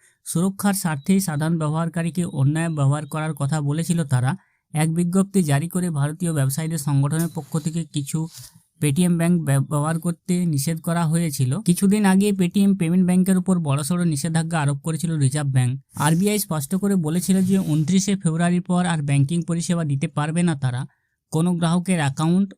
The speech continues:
ওয়ালেট বা ফাস্ট্যাগে কোনো টাকা জমা নিতে বা ক্রেডিট লেনদেনও করতে পারবে না তারা। আরবিআই উদ্বিগ্ন ছিল যে কিছু অ্যাকাউন্ট মানি লন্ডারিংয়ের জন্য ব্যবহার করা হতে পারে, অন্তত এমনটাই জানিয়ে গিয়েছিল এক সূত্র মারফত।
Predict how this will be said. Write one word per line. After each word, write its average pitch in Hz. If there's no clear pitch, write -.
ওয়ালেট 156
বা 143
ফাস্ট্যাগে 151
কোনো 160
টাকা 175
জমা 139
নিতে 190
বা 147
ক্রেডিট 151
লেনদেনও 156
করতে 175
পারবে 143
না 147
তারা। 143
আরবিআই 202
উদ্বিগ্ন 190
ছিল 190
যে 196
কিছু 185
অ্যাকাউন্ট 180
মানি 160
লন্ডারিংয়ের 170
জন্য 170
ব্যবহার 143
করা 160
হতে 160
পারে, 165
অন্তত 151
এমনটাই 143
জানিয়ে 147
গিয়েছিল 151
এক 143
সূত্র 147
মারফত। 143